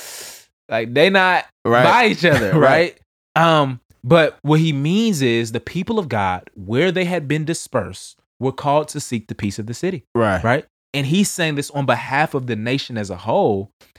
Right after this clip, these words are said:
Speaker 1: And he's like, "Man, like, people are trying to be faithful, right, where they are, but the entire culture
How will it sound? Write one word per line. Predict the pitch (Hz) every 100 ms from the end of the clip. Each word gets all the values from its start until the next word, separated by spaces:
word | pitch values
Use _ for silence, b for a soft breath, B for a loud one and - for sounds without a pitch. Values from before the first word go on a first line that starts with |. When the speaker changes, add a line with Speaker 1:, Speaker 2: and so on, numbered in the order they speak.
| _
Speaker 1:
And | 123
he's | 151 254 180
like, | 135 110
"Man, | 139 160 160 156 147 _ _ _ _ _ _ _
like, | 135 -
people | - 226 226 214
are | 156
trying | - - 175 185
to | 175 160
be | 147
faithful, | 127 - 180 202 - 107 85 - _ _
right, | 113 123 117
where | 107 156
they | 170 147 -
are, | 156 151 101 101 -
but | 127 151 165
the | 175 -
entire | 143 - - 190 214 214 202
culture | - 226 254 277 - 135 127